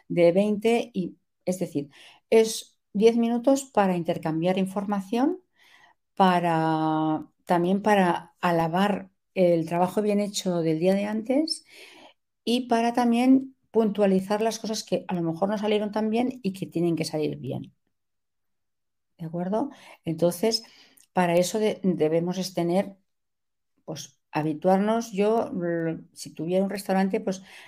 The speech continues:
acostumbraría a hacer for-, pequeñas formaciones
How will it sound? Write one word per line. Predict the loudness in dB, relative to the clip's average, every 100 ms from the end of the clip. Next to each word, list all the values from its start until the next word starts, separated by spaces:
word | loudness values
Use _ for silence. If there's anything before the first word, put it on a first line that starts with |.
| -14
acostumbraría | -8 -8 -4 -2 0 2 2 0 0
a | -2 -2
hacer | 0 -2 -2
for-, | -6 -6
pequeñas | -4 -2 0 -2
formaciones | -2 -2 -2 -4 -2 -2 0 0 -2